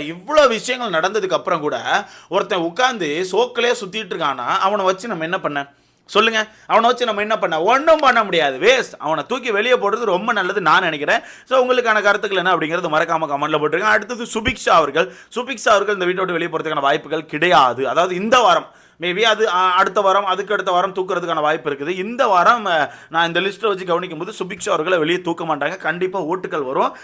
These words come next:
அது மட்டும் இல்லாம இந்த காமு மாமா வேற தேவையில்லாம சுபிக்ஷா கம்யூனிட்டியை வேற தேவையில்லாம பேசி ஒரு மாதிரி கிண்டி வச்சிட்டாப்புல. அதனால கண்டிப்பா ஓட்டுகள் இந்த வாரம் பிச்சுக்குன்னு வரும், வேணா பாருங்க.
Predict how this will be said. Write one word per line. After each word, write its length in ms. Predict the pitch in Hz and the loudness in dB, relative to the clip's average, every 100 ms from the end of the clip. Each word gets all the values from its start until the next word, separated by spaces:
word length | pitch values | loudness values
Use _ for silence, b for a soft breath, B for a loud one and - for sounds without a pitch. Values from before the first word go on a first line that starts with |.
| B | B
அது 180 | - 226 | 0 2
மட்டும் 200 | 220 214 | 2 2
இல்லாம 120 | 233 | 2
இந்த 220 | 220 196 | 2 -2
காமு 360 | 196 190 220 226 | 2 2 2 -2
மாமா 300 | 202 190 180 | -4 -2 -2
வேற 160 | 180 | 0
தேவையில்லாம 720 | 190 185 170 180 175 180 180 156 | -2 0 -2 0 -4 -4 -6 -6
சுபிக்ஷா 360 | 170 175 185 196 | -8 -8 -4 -4
கம்யூனிட்டியை 480 | 156 156 180 175 160 | -4 -8 -10 -8 -6
வேற 480 | 147 160 147 131 117 | -4 -2 -2 -4 -8
தேவையில்லாம 440 | 110 139 143 151 135 | -4 -2 0 -4 -6
பேசி 580 | 143 139 165 156 123 120 B B B | -8 -8 -8 -8 -8 -10 B B B
ஒரு 120 | 143 | -6
மாதிரி 180 | 170 208 208 | 0 0 0
கிண்டி 260 | 214 233 | -4 0
வச்சிட்டாப்புல. 360 | 202 185 160 139 | 0 0 -2 -2
அதனால 440 | 117 135 175 196 | -6 -4 0 0
கண்டிப்பா 640 | 160 - 143 202 233 240 208 | -2 -6 -4 -2 -2 0 4
ஓட்டுகள் 440 | 190 240 226 202 | 4 2 0 -2
இந்த 120 | 165 | 2
வாரம் 220 | 175 202 - | 2 2 -2
பிச்சுக்குன்னு 420 | 185 233 226 180 | -10 -8 -4 -2
வரும், 140 | 170 | 0
வேணா 180 | 147 165 | 0 0
பாருங்க. 400 | 147 135 196 - | -2 0 0 0